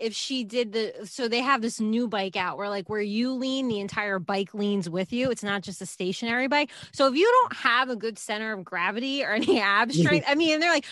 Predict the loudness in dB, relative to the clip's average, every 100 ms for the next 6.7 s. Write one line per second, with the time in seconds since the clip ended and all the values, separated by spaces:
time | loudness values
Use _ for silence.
0 | -4 2 4 4 4 6 4 2 0 -2
1 | 4 4 6 4 0 -2 -2 -4 -4 -4
2 | -6 -2 2 4 2 2 0 0 -2 -4
3 | -4 -2 0 0 2 2 2 0 -2 -4
4 | -4 -4 -2 0 0 2 2 2 -2 -4
5 | -2 -2 0 -2 -2 -10 -18 -4 0 4
6 | 2 0 -12 -12 -12 -8 0